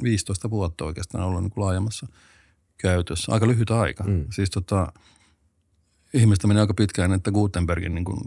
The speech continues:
Speaker 1: keksinnöstä se keksintö opet-, opittiin käyttämään. Että tota,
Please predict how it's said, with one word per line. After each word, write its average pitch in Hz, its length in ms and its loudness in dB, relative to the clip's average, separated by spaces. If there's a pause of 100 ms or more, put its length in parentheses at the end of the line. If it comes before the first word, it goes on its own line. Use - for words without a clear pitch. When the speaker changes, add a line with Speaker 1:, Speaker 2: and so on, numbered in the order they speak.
(120)
Speaker 1:
keksinnöstä 92 500 -4
se - 80 -8 (840)
keksintö 90 360 -4
opet-, 90 220 -6 (160)
opittiin 92 320 -4
käyttämään. 98 580 -4
Että - 200 -16
tota, 95 300 -6